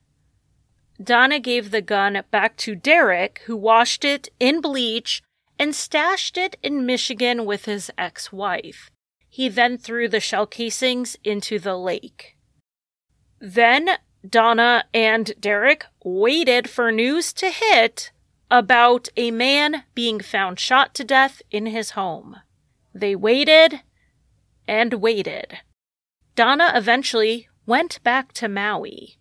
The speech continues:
It took about three weeks until July twenty-sixth for Michael to be found.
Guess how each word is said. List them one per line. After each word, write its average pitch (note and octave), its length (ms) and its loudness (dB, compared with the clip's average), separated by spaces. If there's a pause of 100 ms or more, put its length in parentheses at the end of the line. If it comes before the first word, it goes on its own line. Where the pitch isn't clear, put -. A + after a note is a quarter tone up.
(1000)
It F4 160 0
took F#4+ 180 -4
about A#3 340 0
three C4 520 -4
weeks - 640 -10 (200)
until B3 320 -2
July A#3+ 540 0
twenty-sixth - 1040 -8 (640)
for A#3+ 200 0
Michael G#3+ 340 0
to - 160 -16
be F#3+ 100 -10
found. - 540 -14